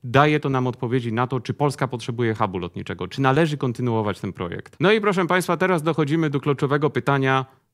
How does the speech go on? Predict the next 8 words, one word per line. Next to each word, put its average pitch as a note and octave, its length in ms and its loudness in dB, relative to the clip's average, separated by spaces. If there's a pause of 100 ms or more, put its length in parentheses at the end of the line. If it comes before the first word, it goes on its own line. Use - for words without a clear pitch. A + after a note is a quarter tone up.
(100)
co F#3+ 180 4
dalej? G#2+ 420 4 (180)
Według F3 560 4
docierających F3+ 640 4
mi F#3 140 4
informacji E3 800 2
w - 80 -16
ciągu D#3 520 2